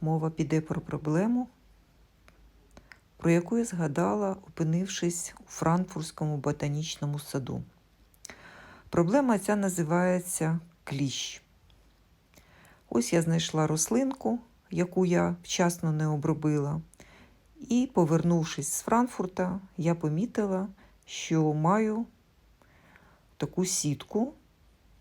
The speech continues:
яка каже, що на рослині присутній кліщ. Рослина поки що не видає секретик, що її хто-, що хтось її їсть, але,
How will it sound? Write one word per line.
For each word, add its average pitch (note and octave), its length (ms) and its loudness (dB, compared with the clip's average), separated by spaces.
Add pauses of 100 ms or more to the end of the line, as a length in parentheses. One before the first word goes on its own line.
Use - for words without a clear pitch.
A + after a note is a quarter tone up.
(220)
яка D#3 260 0
каже, G#3 420 0
що E3+ 540 -2
на D3 160 -2
рослині E3 640 0
присутній E3+ 960 -2
кліщ. - 560 -8 (1200)
Рослина A3 420 2
поки E3+ 320 0
що - 180 -2
не F3+ 220 6
видає D3 640 2 (1800)
секретик, G3 840 2 (200)
що - 240 -2
її E3+ 280 6
хто-, F3 460 2
що D#3+ 600 2
хтось E3+ 360 2
її D3+ 400 2
їсть, D#3 360 -6
але, F3 380 4